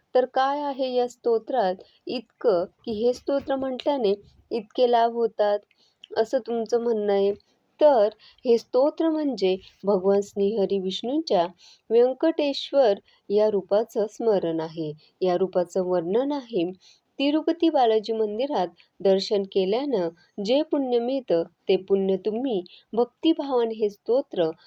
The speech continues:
तुमच्या घरात घर बसल्या म्हटलं तरी सुद्धा तुम्हाला मिळेल, असं सांगण्यात आलं आहे. आणि ज्योतिषशास्त्रीय दृष्टिकोनातून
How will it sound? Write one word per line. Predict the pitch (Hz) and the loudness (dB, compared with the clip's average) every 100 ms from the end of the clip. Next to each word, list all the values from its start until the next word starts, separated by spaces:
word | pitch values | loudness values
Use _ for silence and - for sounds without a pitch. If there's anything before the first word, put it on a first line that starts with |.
| _ | _
तुमच्या | 202 190 180 196 | -4 -4 0 -2
घरात | 190 226 247 180 - _ - | -2 -4 -4 -4 -6 _ -4
घर | 214 254 302 | 0 0 2
बसल्या | 294 247 233 220 | 0 0 0 -2
म्हटलं | 226 247 233 175 170 _ _ | -2 -6 -2 -2 -2 _ _
तरी | - 226 240 | 2 2 0
सुद्धा | - 170 196 | -6 -2 0
तुम्हाला | 202 196 185 180 175 | 0 -2 -6 -4 -4
मिळेल, | 175 214 247 185 190 _ - 190 | -4 -2 0 0 -4 _ -6 -4
असं | 190 202 262 | -2 -2 -4
सांगण्यात | - 403 220 180 156 | -4 -2 -2 -2 -2
आलं | 160 156 | -4 -4
आहे. | 156 160 165 151 151 - _ | -4 -6 -6 -8 -8 -20 _
आणि | 180 180 180 | -4 -2 0
ज्योतिषशास्त्रीय | 190 175 226 247 - 262 - 254 | 2 0 -4 -4 -4 -4 0 -2
दृष्टिकोनातून | 226 226 - 233 226 233 277 - 190 | -2 -12 -8 -2 0 0 -4 -4 -2